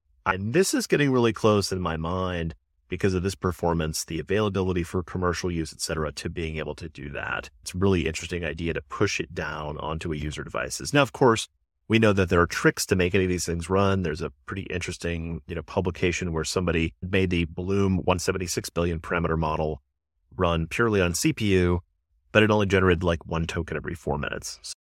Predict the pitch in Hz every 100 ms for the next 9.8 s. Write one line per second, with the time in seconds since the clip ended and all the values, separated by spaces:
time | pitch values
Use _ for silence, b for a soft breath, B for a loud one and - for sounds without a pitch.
0 | _ - 214 156 101 120 - 131 107 92
1 | 87 - - 110 85 - 110 101 - 90
2 | 85 87 87 87 - 104 98 90 82 85
3 | 85 87 - 92 85 - 87 - - 95
4 | 90 - - 95 87 87 82 82 85 -
5 | _ _ - 90 92 98 90 - 92 92
6 | 90 87 - 82 85 - 82 90 98 -
7 | 87 - 98 - - 82 90 82 78 78
8 | 71 73 - _ _ _ - 85 98 90
9 | 98 95 87 98 104 92 78